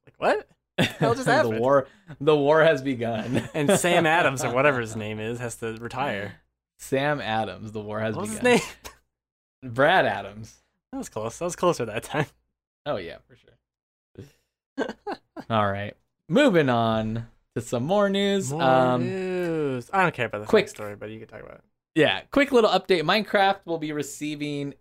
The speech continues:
Speaker 2: a patch update on the PlayStation four for P S V R users. You'll be able to play Minecraft using the P S V R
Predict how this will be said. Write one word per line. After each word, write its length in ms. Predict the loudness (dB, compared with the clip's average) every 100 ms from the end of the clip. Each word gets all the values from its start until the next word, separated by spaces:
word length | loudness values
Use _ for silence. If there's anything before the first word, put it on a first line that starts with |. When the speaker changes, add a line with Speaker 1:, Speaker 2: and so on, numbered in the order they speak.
| _
Speaker 2:
a 260 | -6 -4 -4
patch 440 | -4 -2 0 -2 -4
update 460 | -2 -2 2 0 0 -4
on 560 | -2 0 0 -2 -6 -10
the 400 | -6 -4 -4 -6 -4
PlayStation 580 | -2 -2 -4 -6 -6 -8
four 720 | 0 2 4 4 2 0 -4 _ _ _
for 240 | 2 4 4
P 220 | 2 4
S 160 | 4 0
V 140 | 0
R 120 | 0
users. 640 | 0 0 0 2 -2 -4 -4
You'll 120 | -2
be 120 | 2
able 180 | 2 2
to 340 | -4 -4 -4 -6
play 680 | -8 -4 -2 -2 -2 -4 -6 -10
Minecraft 520 | -8 -6 -4 -4 -6 -20 _
using 320 | -8 -6 -4 -4
the 80 |
P 140 | -6 -6
S 100 | -6
V 120 | -4
R 200 | -4 -6